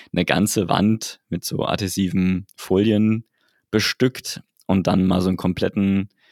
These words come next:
Nutzerfluss hingemalt. Also was passi-, also wie sieht das, wie soll es aussehen und was passiert, wenn ich auf welche Knöpfe drücke, was passiert, wenn ich zurückgehe, wo komme ich lang, wo lande ich, wie ist, was würde der Nutzer erwarten,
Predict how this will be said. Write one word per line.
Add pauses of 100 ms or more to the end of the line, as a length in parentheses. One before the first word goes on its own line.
(260)
Nutzerfluss
hingemalt.
Also
was
passi-,
also
wie
sieht
das,
wie
soll
es
aussehen (420)
und
was
passiert,
wenn
ich
auf
welche
Knöpfe
drücke,
was
passiert,
wenn
ich
zurückgehe, (520)
wo
komme
ich
lang,
wo
lande
ich, (280)
wie
ist,
was
würde
der
Nutzer
erwarten,